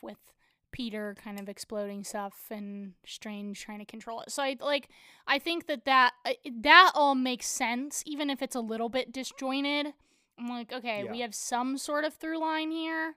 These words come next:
Speaker 1: but everything
Speaker 2: But Eternals
Speaker 1: else,
Speaker 2: is just, like,
Speaker 1: Eternals
Speaker 2: there.
Speaker 1: makes no sense to me. <laughs>
Speaker 2: It's just there. It feels like it could have been its own movie, really. Like, which honestly might have, they might have been, it might have been better, I think, if maybe they tried to just make it its own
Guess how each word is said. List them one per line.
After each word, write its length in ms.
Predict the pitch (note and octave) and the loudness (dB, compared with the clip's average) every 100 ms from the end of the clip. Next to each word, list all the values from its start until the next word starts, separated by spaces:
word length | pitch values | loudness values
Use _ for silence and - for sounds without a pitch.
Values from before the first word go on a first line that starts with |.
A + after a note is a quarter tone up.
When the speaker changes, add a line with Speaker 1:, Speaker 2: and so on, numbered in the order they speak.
| _ _ _ _ _ _ - | _ _ _ _ _ _ -6
Speaker 1:
but 100 | B3 | 0
everything 400 | C#4 C#4+ C#4+ C4 | 0 -2 -4 -2
Speaker 2:
But 80 | B3 | 0
Eternals 380 | A#3 A#3+ C4 | 2 2 2
Speaker 1:
else, 80 | A3 | 0
Speaker 2:
is 60 | E3 | -2
just, 200 | F#3 - | -4 0
like, 200 | F3+ C#3+ | 2 2
Speaker 1:
Eternals 320 | C3+ C#3+ C#3+ | 2 -2 0
Speaker 2:
there. 240 | C3 C#3 G#2+ | 2 2 0
Speaker 1:
makes 180 | F#2+ | -4
no 420 | B3+ A#3 A#3 A3+ G#3+ | -8 -4 -2 -2 -4
sense 360 | - G3+ F#3+ | -10 -12 -12
to 100 | - | -14
me. 240 | G3+ - E3+ - - | -16 -16 -20 -20 -18
<laughs> 60 | A#3+ _ _ _ - | -18 _ _ _ -8
Speaker 2:
It's 160 | D3 | -4
just 260 | G#3 F#3+ D3+ | -2 -4 -2
there. 200 | D#3+ E3 | 0 0
It 140 | E3 - | -2 -4
feels 300 | G3 G3+ G#3 | 0 0 0
like 260 | G3+ F3+ E3 | -2 -2 -4
it 120 | D3+ | -8
could 120 | D#3+ | -6
have 80 | D3+ | -4
been 160 | D3 | -6
its 120 | C3+ C3+ | -4 -6
own 180 | B2 | -6
movie, 380 | A#2 B2+ G#2 F#2 | -6 -8 -10 -14
really. 480 | G2 G2+ F#2 F2+ F#2 _ _ _ _ | -10 -10 -10 -14 -20 _ _ _ _
Like, 440 | - A2+ G2 _ - _ _ _ _ _ | -8 -6 -6 _ -20 _ _ _ _ _
which 200 | D3+ F3+ | -6 -4
honestly 460 | D#3+ F#3+ B3 B3+ B3 | 2 2 2 -2 -2
might 180 | E3+ F3 | 0 2
have, 160 | D#3+ - _ _ _ | 0 -4 _ _ _
they 140 | C#3 D3+ | -6 0
might 220 | D3 D3+ | 0 2
have 120 | C#3 B2+ _ | -2 -8 _
been, 160 | D3 C#3+ | -4 -4
it 120 | - D3+ | -4 0
might 180 | D3+ | 0
have 60 | D#3 | 0
been 140 | C#3+ | -6
better, 260 | A#2 A#2+ A2+ | -4 -2 -2
I 60 | G#2 | -8
think, 240 | G#2+ G2+ | -12 -14
if 120 | G#2 | -14
maybe 180 | A2 G#2 | -14 -14
they 100 | G#2+ | -16
tried 260 | G2 F#2 F#2+ | -14 -12 -12
to 60 | G#2 | -14
just 220 | G2 - | -18 -18
make 160 | G2 | -16
it 80 | G2+ | -14
its 100 | G2+ | -16
own 140 | - | -16